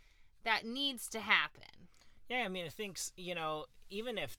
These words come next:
Speaker 2: talking isn't your, if you don't think it's your forte or your M O or you're really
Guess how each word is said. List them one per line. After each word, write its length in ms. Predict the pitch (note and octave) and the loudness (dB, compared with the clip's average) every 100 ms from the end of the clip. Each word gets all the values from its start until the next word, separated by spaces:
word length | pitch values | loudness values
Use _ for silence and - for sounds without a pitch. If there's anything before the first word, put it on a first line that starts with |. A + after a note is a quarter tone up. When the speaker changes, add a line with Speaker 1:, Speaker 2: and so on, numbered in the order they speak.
| - | -10
Speaker 2:
talking 600 | - - C#3+ D#3 - D3+ C#3 | -8 0 6 6 4 -2 0
isn't 280 | C3+ C#3+ | -2 -4
your, 680 | C3+ B2+ C#3 C#3 C#3+ C#3 C#3 - - - - - - D3 | -6 -2 2 6 8 8 6 2 -16 -18 -18 -16 -12 0
if 80 | |
you 80 | G3+ | 4
don't 180 | A3 - | 4 2
think 480 | - - D#3 D#3 F3 | -6 -4 0 2 0
it's 220 | E3+ - | 0 0
your 400 | E3+ E3 E3 E3+ - | 2 4 4 2 -4
forte 800 | - - E3 D#3+ - D#3+ D#3 D#3 | -14 -4 -2 -2 -2 0 0 2
or 40 | C#3 | 0
your 220 | C#3 D3 | 2 2
M 220 | D3 D3 | 2 0
O 240 | D3 D3 D3 | 2 2 2
or 140 | C3+ | 2
you're 240 | C3 C#3 C#3+ | 2 2 2
really 480 | C#3+ C#3+ C#3 C#3 | 2 2 0 -2